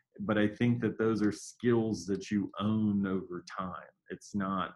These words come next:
it's not read in a manual how we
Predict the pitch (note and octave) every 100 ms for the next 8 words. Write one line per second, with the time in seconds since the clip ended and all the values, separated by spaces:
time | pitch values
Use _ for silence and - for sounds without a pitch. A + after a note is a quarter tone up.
0 | _ G2 - A2+ G#2+ G2+ G#2+ A#2 A2 G2+
1 | G2+ G#2+ G#2+ F#2+ E2+ D#2 F2 - F2+ F#2
2 | F#2 F2+ F2 F2 F2